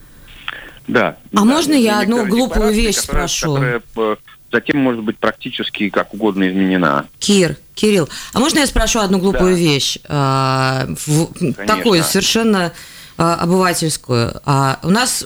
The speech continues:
Speaker 2: мы все знаем, ну, во всяком случае, многие знают, что у нас Конституция и так,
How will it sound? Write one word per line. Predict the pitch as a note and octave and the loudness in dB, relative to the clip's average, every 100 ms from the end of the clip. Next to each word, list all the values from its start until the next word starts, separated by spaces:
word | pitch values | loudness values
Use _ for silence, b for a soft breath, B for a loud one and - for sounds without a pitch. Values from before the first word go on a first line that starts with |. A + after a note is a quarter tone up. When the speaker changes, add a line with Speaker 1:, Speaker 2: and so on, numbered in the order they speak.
| - | -10
Speaker 2:
мы | - G3 G#3 | -4 0 0
все | G#3+ - A3 | 0 0 2
знаем, | E3+ F3+ G#3+ G#3 D#3 C3+ _ _ | 2 0 0 0 -2 -6 _ _
ну, | F3+ G3 | 0 2
во | A#3+ | 0
всяком | G3+ F3 | 0 0
случае, | - - F3+ | 0 2 2
многие | F#3 D3+ A#2 B2 | 2 2 0 -2
знают, | B2 B2 A2 A#2+ | 0 0 -2 -4
что | - - | -4 0
у | |
нас | D3+ G#3+ | 0 0
Конституция | F#3 F3+ E3 A3 - G#3 | -2 -4 -4 -2 0 0
и | G#3+ | 0
так, | G#3+ G3 C#3 - | 0 0 -2 -4